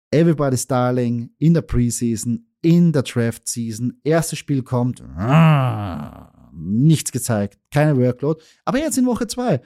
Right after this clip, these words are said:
hat er wieder die Workload bekommen, die einen Mut macht und Zuversicht. Und ich glaube, gegen die Bears, die auch ein bisschen schwächeln, teilweise spielen sie gut, teilweise spielen sie ganz schlecht in der Defense. Das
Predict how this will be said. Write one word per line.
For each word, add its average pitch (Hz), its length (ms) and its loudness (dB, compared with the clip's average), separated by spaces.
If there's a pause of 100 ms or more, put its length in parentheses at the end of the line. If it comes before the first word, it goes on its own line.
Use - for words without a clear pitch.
(240)
hat 156 120 0
er 202 80 4
wieder 175 160 4
die 147 160 0
Workload 151 340 0
bekommen, 147 360 -4
die 151 160 -2
einen 156 140 2
Mut 175 460 2
macht 123 280 -2
und 139 120 -6
Zuversicht. 190 640 0 (280)
Und 110 280 -6 (120)
ich 185 260 0
glaube, 98 300 -4
gegen 104 180 -4
die 107 80 -4
Bears, 110 580 -2 (220)
die 113 100 -4
auch 165 140 0
ein 165 100 -2
bisschen 120 220 -6
schwächeln, 160 580 -4
teilweise 117 420 -4
spielen 104 200 -6
sie - 180 -12
gut, 277 280 0 (320)
teilweise 120 260 0
spielen 117 180 -8
sie - 160 -10
ganz 180 260 -2
schlecht 131 300 -4
in 139 120 0
der 131 80 -4
Defense. 135 420 -8 (300)
Das - 200 -10